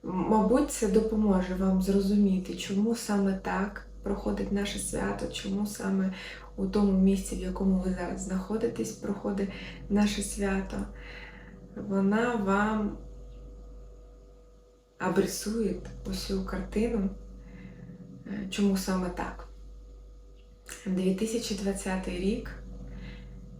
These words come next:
Я одна у своїй квартирі,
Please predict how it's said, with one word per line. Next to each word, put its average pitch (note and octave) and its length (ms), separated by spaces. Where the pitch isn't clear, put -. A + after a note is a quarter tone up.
Я F#3+ 500
одна F#3+ 760
у G3 40
своїй F#3+ 300
квартирі, B3+ 640